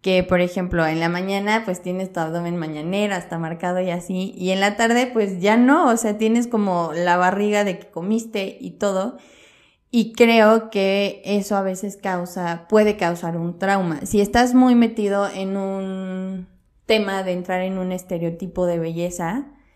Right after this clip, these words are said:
te puede traumar mucho y puede llegar a, a convertirse en un trastorno de la conducta alimentaria.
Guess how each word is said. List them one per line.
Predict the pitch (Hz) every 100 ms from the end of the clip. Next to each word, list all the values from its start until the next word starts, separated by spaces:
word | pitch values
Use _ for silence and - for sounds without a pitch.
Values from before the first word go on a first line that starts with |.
| _ _ _ _ _ _ _ _ -
te | 190
puede | - 202 196 202
traumar | - 175 180 180 175
mucho | 190 185 185 175
y | 175 185
puede | - 185 185 190
llegar | 180 170 165 165 -
a, | 180 170 165 165 -
a | 180
convertirse | 185 175 170 180 175 175 175 -
en | 170
un | 165 165 165 165
trastorno | 170 170 170 165
de |
la | 165
conducta | 165 160 160 170
alimentaria. | 165 170 185 247 202